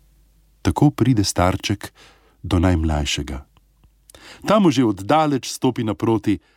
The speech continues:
"Oho, pridi no v hišo, dedek, da te nahranimo in se truden odpočiješ."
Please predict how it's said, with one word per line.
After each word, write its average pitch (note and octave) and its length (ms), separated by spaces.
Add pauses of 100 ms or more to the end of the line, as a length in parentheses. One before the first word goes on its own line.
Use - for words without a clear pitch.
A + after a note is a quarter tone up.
(240)
"Oho, A#3 540 (360)
pridi A#3+ 320
no G#3 120
v E3 40
hišo, A#3 420
dedek, A2+ 540 (340)
da F3+ 120
te F#3 120
nahranimo E3+ 800 (300)
in D3 120
se - 140
truden D3 380
odpočiješ." G2+ 960